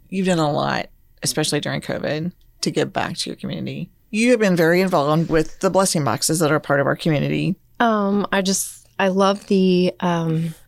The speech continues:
Speaker 2: the concept of leave what you can, take what you need. I think that's a great life lesson in general.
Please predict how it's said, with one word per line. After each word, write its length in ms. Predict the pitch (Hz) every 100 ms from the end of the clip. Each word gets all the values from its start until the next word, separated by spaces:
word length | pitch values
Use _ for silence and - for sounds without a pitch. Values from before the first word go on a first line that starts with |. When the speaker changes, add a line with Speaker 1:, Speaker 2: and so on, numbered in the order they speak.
| _ _ -
Speaker 2:
the 120 | 226
concept 540 | - 214 202 233 -
of 240 | 208 202 190
leave 240 | 202 202
what 160 | 208 180
you 120 | 202
can, 400 | - 196 202 226
take 200 | 226 208
what 140 | 226
you 80 | 214
need. 320 | 208 208 262 - - _ _ -
I 40 |
think 200 | 196 185
that's 460 | - 180 - - - -
a 80 |
great 560 | 175 - 180 175 170 -
life 840 | 196 190 180 175 - - - - -
lesson 760 | 180 170 - 170 170 170 165 -
in 300 | 170 165 160
general. 400 | 127 104 -